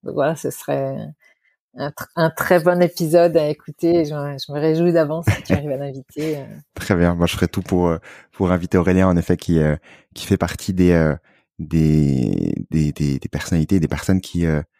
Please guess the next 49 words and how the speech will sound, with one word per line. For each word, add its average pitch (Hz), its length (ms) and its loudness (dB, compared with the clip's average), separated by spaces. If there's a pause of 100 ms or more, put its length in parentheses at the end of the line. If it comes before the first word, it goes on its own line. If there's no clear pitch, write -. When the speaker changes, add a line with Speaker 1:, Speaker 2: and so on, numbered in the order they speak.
(500)
Speaker 2:
qui 73 680 -10
permettent 85 340 0
d'évoluer 85 420 4
rapidement 90 420 2
sur - 240 -6
ce - 100 -8
sujet 82 300 0
écologique 80 520 0
et 80 40 2
de 73 80 0
prendre 98 300 -2
conscience, 92 420 0
d'avoir 78 260 0
cette - 200 -8
écologie, 78 480 -2
euh, 76 80 -4 (340)
intérieure 82 380 2
dont 78 100 -2
tu, 73 320 -10
dont 71 140 -12
tu - 140 -20
parlais, 80 340 2
cette - 160 -12
conscience, - 440 -2
euh, 73 140 0 (580)
euh, 78 140 -4
plus 87 100 -4
globale. 85 360 4
Donc, 80 220 -2
euh, 73 200 2 (500)
donc, 76 200 -8
euh, 73 60 0
Aurélien, 80 280 4
si - 120 -6
tu 95 60 -2
nous 82 140 2
écoutes, 90 320 -4
euh, 73 240 -2 (200)
<laughs> - 1120 -12
je - 120 -10
suis 127 140 -6
disponible 110 500 2
et, 101 160 6
euh, 90 220 2
je 87 120 -4
te 92 100 -10
contacterai 92 420 -4
très 92 160 -4
bientôt. 95 420 0